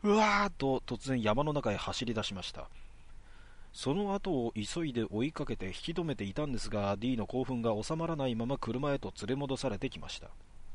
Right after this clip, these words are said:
力の強い友達がDを押さえつけ、三十分くらいで冷静さを取り戻しました。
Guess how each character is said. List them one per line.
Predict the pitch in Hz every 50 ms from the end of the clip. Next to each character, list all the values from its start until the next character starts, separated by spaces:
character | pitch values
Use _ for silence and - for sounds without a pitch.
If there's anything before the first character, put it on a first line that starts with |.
| - - - - - - - - - - - - - - - - - - - - - - - - - - - - - - - - - - - - - - - - - -
力 | - - 123 120 120
の | 117 113
強 | - - 117 110
い | 101
友 | 110 110 113
達 | 113 110 - 117
が | 107
D | 101 107 113 120 113
を | 104 101
押 | 101 -
さ | 120 113
え | 104
つ | -
け、 | - 104
三 | - 117 123 131
十 | 139 135
分 | - - 131 123
く | - 127
ら | 123 107
い | 95
で | 101 95
冷 | 98 107 123
静 | - 131 117
さ | - 127
を | 113 101
取 | - 98 104
り | 98
戻 | 104 98 90
し | - -
ま | 87 85
し | - -
た。 | - 76 -